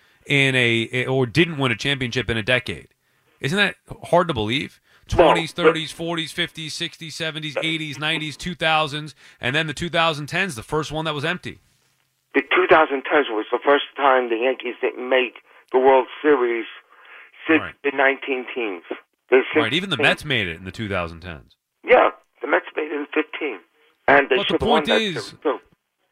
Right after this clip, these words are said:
Speaker 1: point is, we're in a, the, the longest drought here in New York baseball without a
Speaker 2: But we
Speaker 1: championship.
Speaker 2: have a,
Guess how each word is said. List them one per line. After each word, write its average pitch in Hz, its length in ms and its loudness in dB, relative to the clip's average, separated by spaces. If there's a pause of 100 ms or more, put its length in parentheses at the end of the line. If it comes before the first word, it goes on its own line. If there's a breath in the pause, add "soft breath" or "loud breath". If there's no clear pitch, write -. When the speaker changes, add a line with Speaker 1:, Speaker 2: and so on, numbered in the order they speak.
(140)
Speaker 1:
point 226 300 0
is, 220 180 -2
we're 190 240 0
in 196 60 -2
a, 151 280 -2
the, 135 280 -2
the 120 80 -2
longest 143 580 -2
drought 165 360 2
here 127 380 -6
in 127 140 -4
New 139 100 0
York 143 280 2
baseball 131 540 -2
without 113 280 2
a 110 40 -4
Speaker 2:
But 123 100 -2
we 117 60 2
Speaker 1:
championship. 180 400 2
Speaker 2:
have 156 120 4
a, 117 80 4